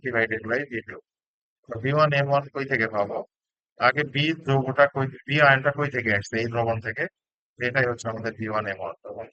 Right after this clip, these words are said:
চল্লিশ into zero point two divided by ভি টু। ভি টু কি? টোটাল আয়তন, দুইটা পাত্র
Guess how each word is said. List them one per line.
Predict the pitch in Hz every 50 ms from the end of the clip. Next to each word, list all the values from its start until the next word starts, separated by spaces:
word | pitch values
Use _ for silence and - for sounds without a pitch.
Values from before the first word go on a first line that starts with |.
| -
চল্লিশ | 120 117 113 110 110 123 127 123 120 113
into | 110 104 117 139 170 - - _ _ _ _ _ _ _ _ 107
zero | 110 117 117 113 113
point | 117 113 110 110 110
two | 147 160 165 151
divided | 127 123 117 113 110 113 113 -
by | 135 147 156 135 117
ভি | 113 104
টু। | 101 101 98 120
ভি | 131 -
টু | 156 147 139 -
কি? | 120 104 110 -
টোটাল | - - 147 135 120 107
আয়তন, | 101 98 95 101 101 104 110
দুইটা | 123 123 - 123 -
পাত্র | 120 113 113 -